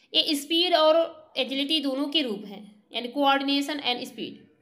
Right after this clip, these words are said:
तो यहाँ पे आपका राइट आंसर हो जाएगा फुर्ती यानी एजिलिटी। जैसे कि गति को विकसित करने का, अ, दो विधियाँ होती हैं, एक्सीलरेशन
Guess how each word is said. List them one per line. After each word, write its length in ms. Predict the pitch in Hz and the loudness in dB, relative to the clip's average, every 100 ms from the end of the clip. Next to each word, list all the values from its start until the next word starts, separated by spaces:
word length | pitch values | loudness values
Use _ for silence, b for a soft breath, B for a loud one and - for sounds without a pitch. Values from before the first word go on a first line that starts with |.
| b b b b | b b b b
तो 60 | |
यहाँ 240 | 277 269 294 | 2 2 2
पे 200 | 349 339 | 0 -2
आपका 440 | 262 262 262 311 | 0 0 0 0
राइट 220 | 277 254 | 2 2
आंसर 200 | 269 285 | 0 -4
हो 120 | 320 277 | -2 2
जाएगा 320 | 254 262 277 | 2 2 0
फुर्ती 340 | 277 233 277 | -4 -6 2
यानी 160 | 269 262 | 2 2
एजिलिटी। 720 | 233 240 269 240 202 - - _ _ _ _ _ _ - | -2 -2 -2 -2 -8 -12 -18 _ _ _ _ _ _ -8
जैसे 180 | 240 302 | -2 -2
कि 100 | 302 | 0
गति 280 | 254 254 294 | -2 -2 -4
को 100 | 247 | -6
विकसित 300 | 269 285 - | -6 -8 -6
करने 260 | 262 269 | -4 -2
का, 320 | 277 254 240 B B B B _ 240 | 0 0 -2 B B B B _ -2
अ, 140 | 233 | 0
दो 160 | 226 311 | 2 0
विधियाँ 300 | 294 285 277 | 2 4 4
होती 280 | 254 262 | 0 -2
हैं, 80 | 254 | -4
एक्सीलरेशन 760 | 240 240 269 254 262 262 285 | -4 -4 -4 -2 -2 -2 -4